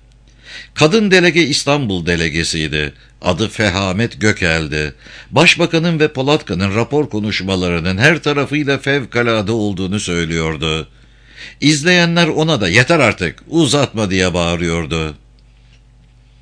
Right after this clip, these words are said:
Kongreyi sarsan kadın, Piraye Bigat. Gökel'den sonra konuşan bir başka kadın delege, Ankara delegesi Piraye Bigat ise ispatçıların ihracı kararlarını eleştirince büyük alkış aldı.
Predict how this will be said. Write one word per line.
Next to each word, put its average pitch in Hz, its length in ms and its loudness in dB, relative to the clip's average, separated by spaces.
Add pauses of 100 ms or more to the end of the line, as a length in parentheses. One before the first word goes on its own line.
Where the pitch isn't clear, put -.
(2250)
Kongreyi 170 520 2
sarsan 127 560 -2
kadın, 73 480 -4
Piraye 104 540 0
Bigat. 78 520 -6 (1160)
Gökel'den 180 600 2
sonra 101 300 0
konuşan 85 500 0
bir 110 180 0
başka 123 320 0
kadın 123 380 -2
delege, 82 340 0
Ankara 101 520 -2
delegesi 82 560 -2
Piraye 110 580 -2
Bigat 82 360 0
ise 95 420 0
ispatçıların 147 840 0
ihracı 127 580 -2
kararlarını 101 600 -2
eleştirince 90 760 -2
büyük 123 260 -2
alkış 87 400 -2
aldı. 71 520 -6